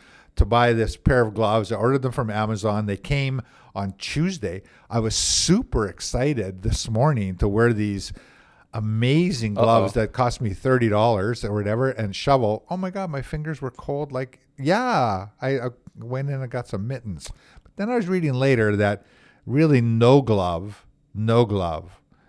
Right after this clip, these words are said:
Speaker 1: is really good for past minus twenty. That's where you have to put on mittens. So.
Speaker 2: Yeah, or l-,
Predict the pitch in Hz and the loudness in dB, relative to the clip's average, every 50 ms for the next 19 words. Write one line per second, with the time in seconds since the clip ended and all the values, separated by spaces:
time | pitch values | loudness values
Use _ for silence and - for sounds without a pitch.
0 | _ _ - 101 98 87 87 95 104 98 95 92 85 87 92 104 101 92 92 - | _ _ -8 -8 -6 -6 -2 -2 0 0 0 0 -2 -2 0 0 0 0 -2 -4
1 | - 95 87 92 - _ - - - - - 104 101 98 - - 104 95 95 92 | -4 -4 -4 -4 -8 _ -18 -10 -4 -2 -2 -2 -2 -6 -6 -6 -6 -4 -4 -6
2 | 92 87 - - - 110 98 95 92 87 95 95 101 - - 104 95 90 95 95 | -8 -8 -8 -6 -6 -4 -4 -4 -6 -6 -6 -6 -6 -6 -6 -6 -6 -6 -6 -8
3 | - - - - 95 82 90 90 85 80 82 85 80 - - 69 65 62 - - | -10 -8 -4 -4 -2 -2 -4 -8 -8 -8 -8 -10 -10 -12 -16 -20 -20 -20 -20 -20
4 | - - - - - - 92 80 78 78 _ _ _ _ - 160 143 139 127 120 | -20 -20 -20 -20 -14 -12 -10 -10 -10 -12 _ _ _ _ 2 8 10 10 10 10
5 | 120 131 131 123 120 117 110 104 - 123 117 131 | 8 6 6 6 4 2 0 -6 -6 -2 -2 -2